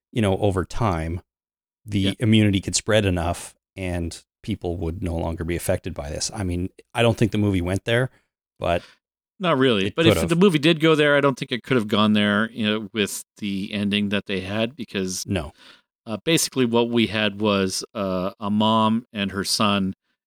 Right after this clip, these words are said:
Speaker 2: and his baby. And in order to populate the Earth, uh, repopulate the Earth with people that were immune, he's gonna have to have a baby with his mom.
Speaker 1: Well, he's gonna have to have a lot of <laughs> babies with a lot of women. <laughs>
Speaker 2: Yeah. I mean,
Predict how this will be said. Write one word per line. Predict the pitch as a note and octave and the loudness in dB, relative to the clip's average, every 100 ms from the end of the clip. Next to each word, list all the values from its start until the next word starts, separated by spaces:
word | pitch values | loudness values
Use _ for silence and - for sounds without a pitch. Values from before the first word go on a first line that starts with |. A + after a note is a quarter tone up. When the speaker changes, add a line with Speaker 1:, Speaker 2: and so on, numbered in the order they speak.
| - | -12
Speaker 2:
and | F#2 E2+ | -10 -4
his | G#2 | -4
baby. | - G2 F#2 D2 D2 _ _ _ _ | -4 -4 -4 -6 -12 _ _ _ _
And | F#2+ E2 | -12 -8
in | F#2 B2 | 0 2
order | A2 | 2
to | G2 | 0
populate | A2+ G#2+ G2+ F#2+ | -2 -2 -4 -4
the | F#2 F#2+ | -4 -2
Earth, | B2 - - _ - | -2 -4 -10 _ -8
uh, | F#2 F#2 | -6 -2
repopulate | G2 C3 - C3+ C3+ C3+ | 0 0 0 -2 0 0
the | C3 C3+ | 0 0
Earth | D3 - | 0 -2
with | A2+ G2+ - | -4 -4 -4
people | A#2 A2+ | -4 -2
that | A2 | 0
were | A2 A2 | 2 2
immune, | A2 A#2+ C3 | 4 4 2
he's | A2 G2+ | -2 -4
gonna | G#2 G2 F#2+ | -2 0 0
have | F#2+ F#2 | -2 -4
to | F#2 | -4
have | F#2 F2 | -4 -6
a | E2 | -8
baby | E2+ E2 D#2+ | -12 -12 -14
with | D#2 | -14
his | D#2 - | -16 -20
mom. | D#2 D2+ D#2 D2+ _ _ B2 | -20 -18 -16 -18 _ _ 0
Speaker 1:
Well, | A#2 | 4
he's | A#2+ C3 | 6 4
gonna | A#2 A2+ A2+ | 4 4 4
have | G2+ - | 2 0
to | F#2+ | 0
have | F#2+ F2+ | 0 0
a | |
lot | D#2+ F#2 G2+ G2+ G2 F#2+ | 0 4 4 6 4 2
of | F#2 | 2
<laughs> | |
babies | G#2 - C3+ G#2+ | 2 4 4 4
with | G2 | 4
a | |
lot | E2+ E2 F#2 G2 G2+ G2 G2 | 2 2 2 4 6 4 4
of | G2+ F#2+ - - - - _ _ _ _ - | 2 0 -6 -18 -20 -20 _ _ _ _ -6
women. | G2+ D#2 F2+ _ _ - | -4 -4 -10 _ _ -8
<laughs> | - - - - | -8 -10 -12 -6
Speaker 2:
Yeah. | A3 - _ _ _ - - | -4 -4 _ _ _ -18 -8
I | |
mean, | F3 E3 | -6 -6